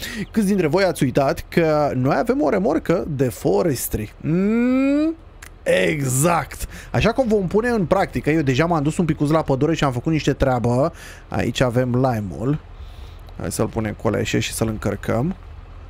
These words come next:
Se încarcă direct, fără ca eu să... Nu cred.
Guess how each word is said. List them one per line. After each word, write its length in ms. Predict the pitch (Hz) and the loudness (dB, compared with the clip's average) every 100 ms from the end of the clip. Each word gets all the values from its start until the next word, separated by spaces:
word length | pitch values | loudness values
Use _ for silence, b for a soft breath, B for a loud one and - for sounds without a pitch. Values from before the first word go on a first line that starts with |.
| - - | -20 -14
Se 160 | - | -4
încarcă 500 | 131 - 113 113 - | -4 -2 -4 -2 -2
direct, 520 | 214 208 196 113 139 - | 0 2 2 2 -2 -4
fără 320 | - 143 185 | -2 0 0
ca 200 | - 180 | 0 0
eu 220 | 123 143 | 2 0
să... 380 | 170 - 202 170 - - - - - - - - - - - - | 0 0 0 0 -8 -18 -18 -20 -18 -18 -18 -20 -20 -20 -18 -14
Nu 280 | 101 98 107 - | -10 -10 -10 -6
cred. 320 | - 87 | -6 -6